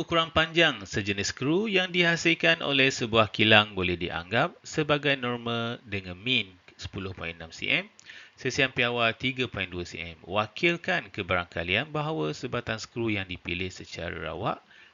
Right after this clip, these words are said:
dari kilang itu mempunyai panjang antara lapan point empat C M dengan tiga belas point dua C M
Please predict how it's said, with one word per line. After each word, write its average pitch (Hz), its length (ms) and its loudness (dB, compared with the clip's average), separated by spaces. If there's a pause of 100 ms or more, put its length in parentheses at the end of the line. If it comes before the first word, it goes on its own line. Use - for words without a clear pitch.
(100)
dari 160 240 0
kilang 143 320 -4
itu 131 240 -6
mempunyai 117 800 -6
panjang 90 480 0 (560)
antara 87 640 2
lapan 113 480 4
point 92 240 -2
empat 85 160 -4
C 101 160 -8
M 170 400 0
dengan 147 400 -2
tiga 127 240 -2
belas 120 320 0
point 104 240 -2
dua 92 240 0
C 92 160 -8
M 95 160 0